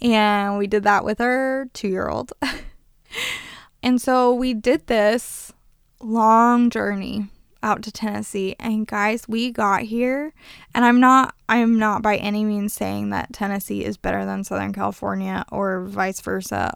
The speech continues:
or whatever. Like, where you live, you can make the best of it. But I'm just <laughs> saying, like, when we got here, we were welcomed with the most open arms I have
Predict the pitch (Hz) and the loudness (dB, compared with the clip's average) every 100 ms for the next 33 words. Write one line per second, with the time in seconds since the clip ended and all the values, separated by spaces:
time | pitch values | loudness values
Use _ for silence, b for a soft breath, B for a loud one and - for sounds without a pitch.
0 | - 202 185 185 185 - - - _ _ | -4 -2 -2 -2 -4 -8 -10 -14 _ _
1 | _ - 208 196 117 - - 220 208 196 | _ -16 -4 -2 -2 -6 -10 -4 -2 -2
2 | - B B B - 233 233 320 403 339 | -10 B B B -6 -2 0 2 4 4
3 | 320 330 - - _ - 233 220 220 214 | 2 -2 -10 -20 _ -4 -2 0 -2 -2
4 | 214 202 190 202 185 - - - 113 - | -2 -2 -2 -6 -6 -8 -10 0 2 2
5 | _ _ b b b b b b b _ | _ _ b b b b b b b _
6 | - 233 240 - 240 247 - - 233 233 | -2 0 0 2 2 2 0 -2 2 4
7 | 220 208 208 202 247 233 254 269 240 220 | 2 -2 -4 -4 -2 0 0 2 2 2
8 | 214 233 233 254 262 - 226 226 240 294 | 2 2 2 0 -4 -8 -4 0 0 0
9 | 311 247 208 - 226 226 208 226 214 _ | 2 4 2 0 -4 -4 -4 -6 -8 _
10 | - _ _ _ _ _ _ _ _ _ | -20 _ _ _ _ _ _ _ _ _
11 | _ 214 247 254 262 269 247 - _ 247 | _ 0 2 6 6 4 0 -10 _ 4
12 | 254 247 262 233 202 190 175 185 - - | 6 6 4 4 2 0 -2 -10 -14 -20
13 | - - _ _ - 233 233 220 262 | -20 -20 _ _ 2 4 4 2 -2